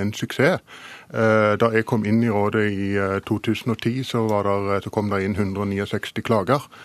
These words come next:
Eh, nå er vi oppe på seks tusen fem hundre allerede før vi har gått halve, halve to tusen og femten.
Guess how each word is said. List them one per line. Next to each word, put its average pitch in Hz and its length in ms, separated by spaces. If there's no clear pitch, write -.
Eh, 113 100
nå 107 300
er 101 140
vi 104 240
oppe 104 320
på - 20
seks - 240
tusen 110 240
fem 104 220
hundre 95 260
allerede 98 320
før 101 240
vi 98 80
har 98 80
gått 95 220
halve, 98 760
halve 101 400
to 101 140
tusen 107 260
og 104 60
femten. 151 400